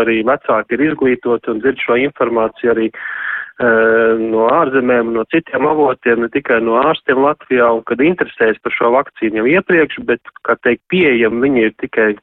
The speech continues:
šogad valsts programmā divpadsmit gadus veciem puišiem. Un, eh,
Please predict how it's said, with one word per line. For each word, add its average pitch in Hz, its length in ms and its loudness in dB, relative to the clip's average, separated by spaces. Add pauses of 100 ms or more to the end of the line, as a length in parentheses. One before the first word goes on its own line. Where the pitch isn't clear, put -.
(240)
šogad 123 380 0
valsts 196 420 -4
programmā 156 540 2
divpadsmit 143 520 -4
gadus 131 280 -2
veciem 139 340 0
puišiem. 139 460 0 (800)
Un, 131 340 2
eh, 127 200 4